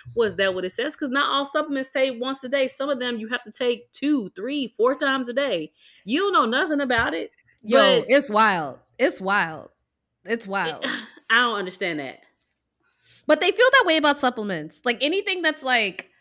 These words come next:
Speaker 2: they're like, "Oh, no, it's, it's natural," or, "Oh, no, it's a supplement." Like, "Oh, no, it's fine. It's fine." It's like, I mean, what? What?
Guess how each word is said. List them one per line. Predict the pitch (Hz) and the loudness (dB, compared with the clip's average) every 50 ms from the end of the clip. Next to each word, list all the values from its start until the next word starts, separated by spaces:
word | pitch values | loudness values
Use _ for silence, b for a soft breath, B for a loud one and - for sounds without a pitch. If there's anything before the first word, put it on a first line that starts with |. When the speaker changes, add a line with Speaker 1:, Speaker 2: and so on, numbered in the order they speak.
| _ _ - | _ _ -14
Speaker 2:
they're | - 226 262 277 | -4 -2 0 2
like, | 254 226 208 - | 2 0 -2 0
"Oh, | 240 269 269 247 233 | 0 2 2 2 2
no, | 240 247 269 262 247 214 | 2 0 0 0 0 0
it's, | 202 214 208 - | -2 -2 -6 -8
it's | - 208 214 | -10 -10 -6
natural," | 247 247 240 240 233 233 - 233 226 226 220 208 | -2 0 2 2 2 0 -4 -6 -4 -4 -2 -2
or, | 190 - - | -4 0 0
"Oh, | 277 294 294 | 0 0 2
no, | 285 311 311 294 | 0 0 0 -2
it's | 285 - | -2 -4
a | 240 226 | -8 -6
supplement." | - - 311 269 - 233 202 190 170 - - | -2 -2 -2 -2 -2 -6 -6 -6 -6 -6 -4
Like, | 214 247 320 | -4 -2 0
"Oh, | 359 349 320 302 | 2 0 2 0
no, | 320 359 349 247 | -2 0 0 0
it's | 226 240 - | -2 -2 0
fine. | 415 381 320 214 202 | 2 2 2 2 2
It's | 220 220 - | -2 -6 -4
fine." | 320 349 262 208 | -2 -2 -2 -2
It's | 233 - 330 | -6 -4 -2
like, | 294 277 262 - - | -2 -2 -2 -2 -2
I | 294 339 | -2 0
mean, | 359 370 370 370 370 370 370 359 359 349 339 330 320 294 269 | 0 -2 -2 -2 0 -2 -2 -2 -2 -4 -4 -4 -6 -8 -8
what? | 285 392 523 571 605 587 605 - - - - _ _ _ _ _ _ _ | -6 -2 0 0 0 -2 -4 -12 -20 -20 -20 _ _ _ _ _ _ _
What? | - 240 269 370 587 554 605 | -12 -4 0 2 6 6 6